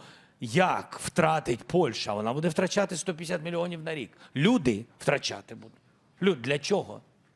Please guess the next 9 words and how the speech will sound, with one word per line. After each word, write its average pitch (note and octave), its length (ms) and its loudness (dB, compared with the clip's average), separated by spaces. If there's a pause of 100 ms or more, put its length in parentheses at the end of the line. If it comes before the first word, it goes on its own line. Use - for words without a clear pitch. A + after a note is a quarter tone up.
(680)
І C3 220 2
ми B2 200 4
робимо B2 400 4
все, A2 440 -2 (480)
щоб B2 320 0
не C#3 220 4
заблокувати E3+ 880 2
наші B2+ 340 0
відносини. C3 600 -4